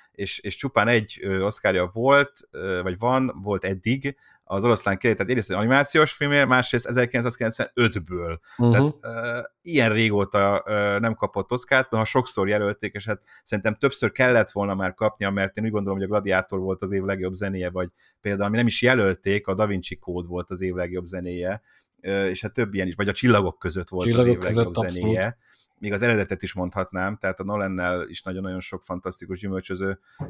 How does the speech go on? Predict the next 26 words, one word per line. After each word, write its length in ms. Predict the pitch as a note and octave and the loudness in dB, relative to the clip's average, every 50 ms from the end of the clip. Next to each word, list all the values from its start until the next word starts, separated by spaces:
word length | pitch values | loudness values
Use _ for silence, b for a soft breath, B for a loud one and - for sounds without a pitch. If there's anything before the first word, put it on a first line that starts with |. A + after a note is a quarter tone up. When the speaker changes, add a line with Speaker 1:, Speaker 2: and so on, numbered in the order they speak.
| - - - | -12 -14 -8
Speaker 1:
ö, 200 | - F#2 G2 G2 | -4 -2 0 0
vagy 140 | F#2+ G2 - | 0 -2 -2
kapcsolata 420 | - A2+ - - A2 G2+ - G#2 | -4 -4 -2 -2 -2 -2 0 0
volt, 160 | G2 G2 F#2+ | -2 -2 -2
és 80 | G2+ F#2+ | -4 -6
sok 220 | - A2 G2 - | -6 -6 -8 -8
fantasztikus 680 | - - - G2+ G2 F#2 - G2 - - - G2+ G2 - | -14 -14 -10 -10 -8 -6 -6 -6 -6 -6 -8 -8 -8 -6
filmzet 440 | - G#2 G#2 G2+ F#2+ F#2+ G2+ G2 - - | -6 -6 -4 -4 -4 -4 -6 -6 -8 -10
és 300 | - - F#2+ F2+ - - - | -10 -8 -8 -8 -8 -10 -10
zenét 300 | F#2 G2 G2+ G2 F#2+ - | -8 -6 -4 -4 -6 -6
készített, 580 | - - A2+ A2 - B2+ A#2+ - C3 C3 - b b b b b b | -4 -4 -4 -2 -2 -2 2 2 2 2 0 b b b b b b
de 160 | - - A2 | -2 0 4
végre 500 | G2+ B2+ C#3 D3 B2+ G#2+ A2 A#2 B2 C3+ | 6 6 6 6 6 6 6 6 6 6
most 240 | C3 A#2 G#2+ - - | 4 4 2 2 2
eljött 280 | A#2 A#2 A2+ G#2 C#3+ | 4 4 4 2 2
az 100 | A2+ F#2 | 0 0
idő, 180 | G#2 A#2 A2+ A2+ | -2 0 2 2
hogy 160 | G#2 G2 F#2+ | 2 2 2
na 100 | G2 G#2 | 2 0
akkor 300 | G2+ F#2+ - - F#2+ F#2+ | 0 0 0 -2 -4 -2
most 220 | F2+ F#2 F2 - - | -2 -6 -8 -8 -4
már 120 | F#2 F2+ | -2 -2
azért 320 | F#2 F2+ F2+ F#2 F2+ F2 | 0 0 -2 -4 -4 -4
Zimmernek 500 | - - G2+ F#2+ F#2 F#2 F2+ E2+ - - G2 | -6 -8 -6 -4 -4 -4 -4 -6 -8 -10 -4
tényleg 320 | - A2 G#2+ G#2 G2 F2+ | -2 0 0 0 0 0
ennyi 480 | F#2+ G#2 G#2 G2 G2 F#2+ F2+ F2+ E2+ | 0 -2 -2 -2 -2 -2 -4 -4 -6